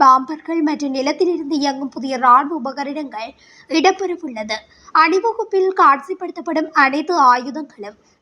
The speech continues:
சீனாவில் தயாரிக்கப்பட்டவை மற்றும் தற்போது சேவையில் உள்ளவை. இதில் விங் லூங் என்ற நீண்ட நேரம் பறக்கும் ட்ரோன்கள், ட்ரோன்களை அழிக்கக்கூடிய சாதனங்கள் பொருத்தப்பட்ட ராணுவ வாகனங்கள், புதிய எச்சரிக்கை விமானங்கள் போன்றவை இடம்பெறலாம் என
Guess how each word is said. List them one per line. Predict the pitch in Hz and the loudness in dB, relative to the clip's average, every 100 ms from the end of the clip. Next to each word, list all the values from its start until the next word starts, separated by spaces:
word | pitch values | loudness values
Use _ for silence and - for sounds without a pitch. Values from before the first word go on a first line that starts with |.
| - | -4
சீனாவில் | 320 277 277 254 302 330 | -2 2 2 2 0 0
தயாரிக்கப்பட்டவை | 285 285 294 302 240 285 254 262 240 | 2 4 2 0 -12 -10 -8 -8 -8
மற்றும் | 240 359 - | -8 -8 -2
தற்போது | 330 - 330 294 294 339 | -2 0 -2 -2 -2 -2
சேவையில் | 339 285 220 208 | -2 -4 -10 -12
உள்ளவை. | 202 208 220 220 _ _ _ - | -10 -10 -10 -14 _ _ _ -4
இதில் | 294 339 370 233 | 0 0 0 -2
விங் | 311 339 330 302 285 | -4 -4 -6 -4 0
லூங் | 294 320 320 | 0 0 -2
என்ற | 269 302 311 | -2 -2 0
நீண்ட | 277 277 302 | 0 0 0
நேரம் | 294 277 269 285 | 0 -2 -2 -4
பறக்கும் | 254 254 277 - | -4 -6 -8 -4
ட்ரோன்கள், | 262 254 320 359 | -6 -4 -4 -2
ட்ரோன்களை | 359 320 311 302 302 262 | 2 2 2 0 2 2
அழிக்கக்கூடிய | 269 320 370 339 302 294 294 | 0 -2 -6 -4 -2 -4 2
சாதனங்கள் | 277 233 247 269 277 277 | 4 4 0 -8 -10 -8
பொருத்தப்பட்ட | 277 269 302 302 302 208 214 214 _ - - 302 | -6 -6 -8 -8 -4 0 0 -2 _ -20 -4 2
ராணுவ | 330 339 370 427 392 | 4 4 -2 -6 -4
வாகனங்கள், | 330 330 302 277 294 339 | -4 -4 -12 -8 -6 -6
புதிய | 320 277 277 | -8 -4 -4
எச்சரிக்கை | 269 370 359 330 254 | -4 -6 -4 -2 -4
விமானங்கள் | 262 262 269 277 294 294 302 | 0 4 4 4 -4 -8 -6
போன்றவை | 285 247 269 214 247 - _ _ - 320 | -6 -6 -8 -8 -8 -12 _ _ -4 0
இடம்பெறலாம் | 370 415 427 392 339 320 285 | 2 0 -2 0 2 2 2
என | 277 | -4